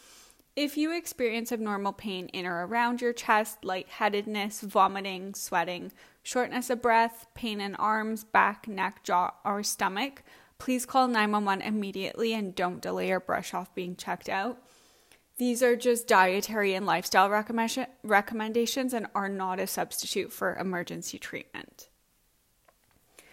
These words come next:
Foods to incorporate in your diet are anything high in fiber, so think whole grains, fruits,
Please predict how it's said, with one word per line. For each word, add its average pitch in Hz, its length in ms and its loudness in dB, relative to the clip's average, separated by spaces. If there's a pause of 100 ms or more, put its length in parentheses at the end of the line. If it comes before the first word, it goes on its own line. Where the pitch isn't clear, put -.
(200)
Foods 285 520 -2
to 311 160 -4
incorporate 262 920 0
in 226 220 4
your 233 220 0
diet 214 500 4
are 208 240 -2
anything 226 720 -2
high 202 260 2
in 180 180 -2
fiber, 240 580 4
so 233 220 -4
think 202 260 -8
whole 202 300 -6
grains, 220 580 -6
fruits, - 400 0